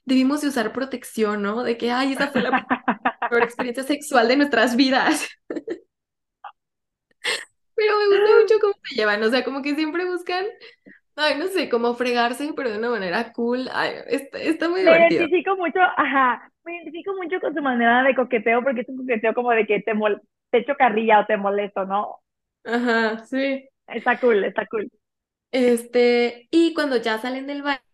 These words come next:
Speaker 1: baño,
Speaker 2: Por
Speaker 1: y Dan
Speaker 2: fin.
Speaker 1: como que se empieza a sentir mal, o sea, como mareado, y como que Oli sí se siente un poquito mal de que, "Ay, pobrecito". Buscan dónde sentarse como en la sombra, y Oli por buena onda le empieza como a acariciar la espalda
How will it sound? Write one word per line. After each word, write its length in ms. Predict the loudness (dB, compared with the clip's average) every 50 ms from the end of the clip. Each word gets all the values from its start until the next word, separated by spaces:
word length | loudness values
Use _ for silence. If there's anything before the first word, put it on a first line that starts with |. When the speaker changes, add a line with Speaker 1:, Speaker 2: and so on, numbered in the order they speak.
| _ _ _ _ _ _ _ _ _ _ _
Speaker 1:
baño, 300 | -8 -6 -4 -4 -6 -8 -10 -16 -6 -4
Speaker 2:
Por 80 | -2
Speaker 1:
y 100 | 0 2
Dan 160 | 2 0 0 -2
Speaker 2:
fin. 100 | -4 -4
Speaker 1:
como 140 | -4 -4 -2
que 100 | -2 -2
se 60 | -4 -2
empieza 220 | -4 -4 -6 -8
a 40 | -8 -10
sentir 440 | -10 -8 -8 -10 -10 -10 -14 -14 _
mal, 480 | -2 0 0 0 0 0 -2 -6 -8 -8 -8
o 80 | -6
sea, 160 | -4 -4 -4 -4
como 120 | -6 -6 -4
mareado, 600 | -2 -2 -2 0 0 0 0 -2 -2 -4 -6 -10 _ -20 -20 _ _ _ _ _ _ _
y 120 | -4 -2
como 240 | 0 2 2 2 2
que 140 | 2 2 4
Oli 180 | 4 4 4 4
sí 140 | 2 0 -2
se 100 | -4 -2
siente 220 | -2 -2 -2 -2 -2
un 60 | -4
poquito 280 | -4 -4 -4 -4 -4
mal 140 | -4 -2 -4
de 80 | -4 -6
que, 100 | -4 -4
"Ay, 220 | -2 -2 -2 -2 -4 -4
pobrecito". 640 | -6 -4 -4 -4 -4 -6 -10 -8 -6 -6 -6 -6 -4 -4
Buscan 320 | -4 -4 -2 -4 -6 -4
dónde 220 | -4 -4 -4 -4 -4
sentarse 580 | -4 -6 -6 -4 -2 -2 -2 -2 -2 -4 -4 -4
como 200 | -6 -8 -6 -6
en 80 | -4 -4
la 100 | -4 -6
sombra, 600 | -4 -4 -4 -2 -2 -2 -2 -2 -4 -4 -8 -14 _ _ _ _ _ _ _ _ _
y 120 | -2 0 2
Oli 160 | 2 2 0 0
por 160 | -2 -4 -2
buena 280 | -2 0 0 0 0 0
onda 180 | 0 0 0
le 60 | 0 0
empieza 320 | 0 -2 -4 -6 -6 -6
como 160 | -6 -6 -6 -6
a 40 |
acariciar 440 | -6 -6 -6 -6 -6 -6 -6 -4 -4
la 120 | -4 -4 -6
espalda 800 | -6 -8 -6 -2 0 2 4 4 4 2 2 -2 -4 -8 -14